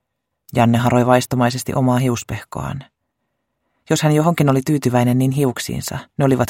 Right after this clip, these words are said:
paksut ja viljavan vaaleat, eikä ainuttakaan harmaata haituvaa. Nuorena hän antoi kiharoiden valua olkapäille,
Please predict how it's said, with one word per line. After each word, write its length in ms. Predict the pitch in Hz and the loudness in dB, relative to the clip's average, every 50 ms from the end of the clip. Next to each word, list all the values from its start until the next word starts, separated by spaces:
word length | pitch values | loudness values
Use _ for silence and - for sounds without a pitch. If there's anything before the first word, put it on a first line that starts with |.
| - - | 0 0
paksut 380 | 135 127 - - - - - | 0 0 0 -4 -8 -6 -4
ja 80 | 123 120 | -2 -2
viljavan 460 | 131 135 131 123 113 107 110 117 117 | 0 0 0 0 0 0 0 0 0
vaaleat, 440 | 123 123 120 117 117 127 131 139 - - - _ _ _ _ _ _ _ _ _ _ _ - | 0 0 0 0 -2 -4 -6 -6 -8 -12 -18 _ _ _ _ _ _ _ _ _ _ _ -2
eikä 200 | 147 135 - 135 - | -2 0 0 0 2
ainuttakaan 640 | 139 151 156 143 123 - - 123 - 123 123 123 | 2 2 0 0 -2 -4 -6 -4 -2 -2 -2 0
harmaata 460 | 135 147 143 135 123 120 120 123 - | 0 0 0 0 2 0 0 -2 -2
haituvaa. 560 | 120 131 127 120 110 - 113 117 - - - - - _ _ _ _ _ _ _ _ _ _ _ _ _ _ _ _ _ - | -4 -4 -2 -2 -4 -6 -8 -10 -10 -12 -12 -14 -18 _ _ _ _ _ _ _ _ _ _ _ _ _ _ _ _ _ 0
Nuorena 320 | 139 131 123 120 110 113 | 2 4 4 4 4 2
hän 140 | 113 117 - - | 2 0 0 0
antoi 280 | 120 120 113 117 117 - | 0 -2 -2 -2 -4 -4
kiharoiden 560 | - 123 120 120 113 113 110 113 120 117 120 | -4 -2 -2 0 0 0 -2 -2 -2 -2 -2
valua 260 | 120 120 117 117 117 - | -2 -2 -2 -2 -4 -4
olkapäille, 720 | - 135 123 - 107 - - 127 - 120 120 123 117 - | -4 -4 -4 -4 -6 -6 -6 -6 -6 -8 -10 -12 -14 -16